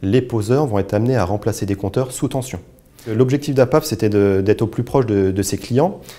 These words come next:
Et donc, on a décidé, euh, justement de, de choisir des, des grandes villes de France pour, euh,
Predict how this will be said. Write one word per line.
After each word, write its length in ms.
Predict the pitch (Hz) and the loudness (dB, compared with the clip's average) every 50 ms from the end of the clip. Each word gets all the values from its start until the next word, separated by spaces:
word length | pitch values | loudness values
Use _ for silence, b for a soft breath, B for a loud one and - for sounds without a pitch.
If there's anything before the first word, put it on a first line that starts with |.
| B B 95 | B B -6
Et 100 | 95 95 | -4 -2
donc, 300 | 95 113 113 113 - - | 0 0 0 0 0 -2
on 100 | 101 101 | 0 0
a 140 | 95 95 92 | 2 0 0
décidé, 600 | 92 107 - - - - 110 110 120 127 131 123 | 0 -2 -4 -4 -8 -8 -4 -2 0 2 4 4
euh, 200 | 113 101 95 90 | 2 2 0 -2
justement 400 | 92 92 - - 98 104 113 117 | -4 -6 -6 -6 -4 -2 -2 -2
de, 180 | 95 92 90 | -2 -2 -2
de 120 | 90 95 92 | -2 -4 -4
choisir 400 | - - 107 101 104 117 120 104 | -4 -4 -4 -4 -2 0 -2 0
des, 240 | 95 92 92 90 90 | 0 0 -2 -2 -2
des 100 | 90 95 | -2 -4
grandes 260 | 95 98 104 110 104 | -2 0 0 0 0
villes 200 | 98 113 120 104 | 0 -2 -2 -2
de 80 | 98 98 | -2 -4
France 340 | - - - 120 123 123 | -4 0 0 0 0 0
pour, 320 | - - - 95 85 85 90 | -4 -8 -8 -6 -4 -4 -4
euh, 80 | 87 | -6